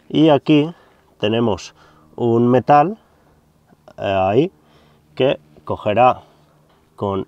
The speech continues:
ese imán que veis ahí, y cuando cierre se unirá y hará que no se nos abra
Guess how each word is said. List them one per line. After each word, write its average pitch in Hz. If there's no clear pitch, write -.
ese 104
imán 113
que 98
veis 98
ahí, 139
y 170
cuando 135
cierre 147
se -
unirá 113
y 113
hará 110
que 127
no 123
se 113
nos 107
abra 120